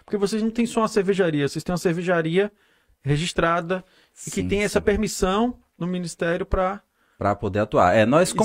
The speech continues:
Speaker 2: como
Speaker 1: Exatamente.
Speaker 2: nós vendemos um, um produto vegetal, nós temos que estar re-, nós somos regulamentados pelo Ministério da Agricultura e Pecuária. Entendeu? Eu não digo que o Ministério da Agricultura e Pecuária é burocrático. Na verdade, o processo pra conseguir com o Ministério da Agricultura e Pecuária, falar um nome grande toda vez, né?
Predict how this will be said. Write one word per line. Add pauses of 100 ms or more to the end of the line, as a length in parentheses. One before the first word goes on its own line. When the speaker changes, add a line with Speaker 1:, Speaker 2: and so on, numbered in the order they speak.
(120)
Speaker 2:
como
Speaker 1:
Exatamente.
Speaker 2:
nós
vendemos
um, (140)
um
produto
vegetal, (460)
nós
temos
que
estar
re-,
nós
somos
regulamentados
pelo
Ministério
da
Agricultura
e
Pecuária. (760)
Entendeu?
Eu
não
digo
que
o
Ministério
da
Agricultura
e
Pecuária
é
burocrático. (500)
Na
verdade,
o
processo
pra
conseguir
com
o
Ministério
da
Agricultura
e
Pecuária,
falar
um
nome
grande
toda
vez,
né?